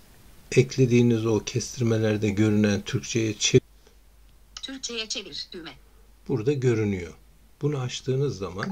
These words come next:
Speaker 2: Dokunma hareketleri, başlık. Bir parmakla dört kez dokun.
Speaker 1: Şimdi
Speaker 2: Eylemler
Speaker 1: burada
Speaker 2: var.
Speaker 1: istediğiniz parmak hareketini buraya ekliyorsunuz. Tıklayıp etkin hale getiriyorsunuz. Yani ben, ben de mesela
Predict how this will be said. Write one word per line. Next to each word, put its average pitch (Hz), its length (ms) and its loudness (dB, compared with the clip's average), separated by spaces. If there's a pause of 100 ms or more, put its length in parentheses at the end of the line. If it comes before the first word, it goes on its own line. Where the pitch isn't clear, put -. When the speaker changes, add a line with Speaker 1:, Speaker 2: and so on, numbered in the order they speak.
Speaker 2:
Dokunma 233 320 -12
hareketleri, 202 720 -14
başlık. 220 500 -10 (720)
Bir 233 140 -12
parmakla 214 580 -10
dört 220 180 -14
kez 196 220 -14
dokun. - 220 -16 (680)
Speaker 1:
Şimdi 127 220 -4
Speaker 2:
Eylemler 120 200 -6
Speaker 1:
burada 160 380 0
Speaker 2:
var. 208 160 -8 (320)
Speaker 1:
istediğiniz 147 960 -4
parmak 120 440 -6
hareketini 117 680 -4 (360)
buraya 131 240 0
ekliyorsunuz. 107 880 -4 (420)
Tıklayıp 110 440 -8
etkin 107 300 -6
hale 98 240 -4
getiriyorsunuz. - 640 -12 (460)
Yani 104 280 -4
ben, 120 280 -2
ben 123 200 0
de 120 60 -2
mesela 117 580 -6